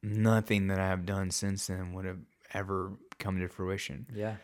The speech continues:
Speaker 2: To be able to look back now and
Speaker 1: It's
Speaker 2: think about
Speaker 1: insane,
Speaker 2: that.
Speaker 1: man. It
Speaker 2: Yeah.
Speaker 1: almost is, like, overwhelming to think about. Uh, it gives me kinda chills a little bit, honestly, to think, like, "Holy crap."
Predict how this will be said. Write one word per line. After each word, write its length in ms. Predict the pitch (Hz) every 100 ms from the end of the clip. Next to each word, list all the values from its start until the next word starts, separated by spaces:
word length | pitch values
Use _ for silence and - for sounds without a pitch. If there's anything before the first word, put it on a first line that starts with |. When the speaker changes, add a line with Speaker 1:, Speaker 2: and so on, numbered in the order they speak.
| - - -
Speaker 2:
To 80 | 107
be 120 | 117
able 100 | 113
to 60 | 110
look 300 | 113 120 123
back 280 | 117 110 -
now 460 | 107 110 104 95
and 80 | 104
Speaker 1:
It's 140 | 135 -
Speaker 2:
think 180 | 151 135
about 60 |
Speaker 1:
insane, 400 | 107 - 156 151
Speaker 2:
that. 60 | 95
Speaker 1:
man. 440 | 90 90 92 110 -
It 80 |
Speaker 2:
Yeah. 80 | 131
Speaker 1:
almost 300 | 151 160 147
is, 120 | 143 131
like, 140 | 120
overwhelming 840 | 110 117 113 107 110 107 92 85
to 60 | 90
think 240 | - 90
about. 340 | 87 - - - _ _ _ _ _ _ _ _ _ _ _ _ -
Uh, 320 | 107 92 92 92 - _
it 120 | 107
gives 180 | 113 113
me 100 | 117
kinda 240 | 110 101 95
chills 280 | - 90
a 20 | -
little 160 | 82
bit, 120 | 87 -
honestly, 520 | 95 92 - - 131 -
to 100 | 107
think, 280 | - 101 95
like, 140 | 92
"Holy 280 | - 110 98
crap." 380 | - 95 90 -